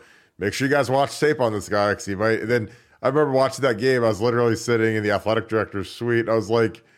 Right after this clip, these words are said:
"This guy's really good." And then all of a sudden, like, he, he had the greatest game in, maybe in the history of Ohio Stadium for a defensive player 'cause,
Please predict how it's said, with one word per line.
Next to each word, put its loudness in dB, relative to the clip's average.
"This -2
guy's 2
really 2
good." 2
And -4
then 2
all 2
of -4
a -10
sudden, -2
like, 0
he, -6
he -2
had 2
the 0
greatest 0
game 0
in, -6
maybe 0
in -2
the -6
history -4
of -4
Ohio 2
Stadium -2
for -6
a -2
defensive -8
player -2
'cause, -8